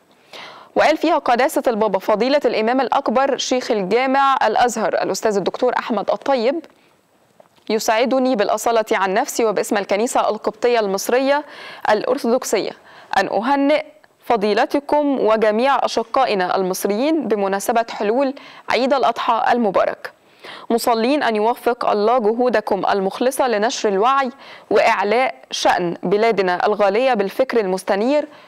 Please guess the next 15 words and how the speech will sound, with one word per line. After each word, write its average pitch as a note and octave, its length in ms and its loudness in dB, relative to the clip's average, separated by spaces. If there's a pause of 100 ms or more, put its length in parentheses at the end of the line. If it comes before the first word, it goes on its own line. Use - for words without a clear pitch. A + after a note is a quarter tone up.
(120)
وترسيخ C4 840 0 (140)
ثقافة B3+ 540 0 (180)
المواطنة A3 640 0 (360)
والحوار A3 720 2
والعيش G#3 600 0
المشترك B3 640 -2 (280)
في G#3 100 0
كل C4+ 300 0
الربوع. A3+ 440 0 (440)
دمتم C4 580 0
محروسين A#3 680 -2
في - 180 -10
حفظ G#3 340 0
الله G#3 340 0 (460)
ورعايته". A3 500 0